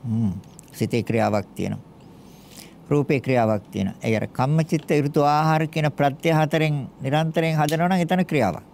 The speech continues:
ඒතර සිතේ ක්‍රියාවක් තියෙනවා. සිතේ ප්‍රවෘත්තියක් තියෙනවා, ක්‍රියාවක් තියෙනවා. සනයක්, සනයක්, සනයක් පාසා සිතුවිලි එනවා, යනවා, එනවා, යනවා. ඇති වෙනවා, නැති වෙනවා. සනයක්, සනයක් පාසා. එහෙනම් නාසයට ඇලුම් කරන සිත චන්දරාගයයි.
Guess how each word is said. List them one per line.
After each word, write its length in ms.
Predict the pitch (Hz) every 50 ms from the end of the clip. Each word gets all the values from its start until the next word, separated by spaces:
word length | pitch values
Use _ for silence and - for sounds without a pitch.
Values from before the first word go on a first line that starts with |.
| - - - - - - - - - - -
ඒතර 240 | - - 156 156 160
සිතේ 360 | - 165 151 - 190 190 190
ක්‍රියාවක් 480 | 156 - 190 185 185 185 185 185 175 180
තියෙනවා. 380 | - - 196 208 214 240 359 - - - - - - - -
සිතේ 320 | - - 151 139 170 151
ප්‍රවෘත්තියක් 580 | 131 156 156 156 160 151 - - 175 165 156 160
තියෙනවා, 280 | - - 185 208 214
ක්‍රියාවක් 500 | - - 175 147 147 143 131 113 107 -
තියෙනවා. 340 | - - 95 95 87 - - - - - - - -
සනයක්, 380 | - - - 123 123 131 127 120
සනයක්, 300 | - 131 120 127 127 117
සනයක් 360 | - - 123 123 127 120 -
පාසා 300 | - 131 127 123 139 131
සිතුවිලි 420 | 120 - 120 - 143 143 160 165 - - - - - - - - - - - - - - - - -
එනවා, 340 | - 131 147 170 196 220
යනවා, 300 | 214 165 120 110 110 110
එනවා, 300 | 113 127 131 156 170 170
යනවා. 200 | 139 113 104 104
ඇති 240 | 101 107 107 - 160
වෙනවා, 220 | 160 165 180 170 143
නැති 240 | 131 120 - 123
වෙනවා. 200 | 101 92 82 - - - - - - - - - - - -
සනයක්, 340 | - - 120 117 120 110 -
සනයක් 280 | - 113 107 107 104 -
පාසා. 380 | - 95 90 - - - - - - - - - - - - - - - - - - - - - - - - - - -
එහෙනම් 440 | - 170 185 180 196 202 214 247 - - - - - - - - - - - - - - - - - - - -
නාසයට 520 | 143 147 151 160 170 156 - 185 170 160
ඇලුම් 300 | 147 131 143 160 160 151
කරන 340 | - 175 165 170 170 175 165
සිත 180 | - 196 185 208
චන්දරාගයයි. 840 | 214 - - 185 180 175 165 127 113 98 87 80 82 87 95 143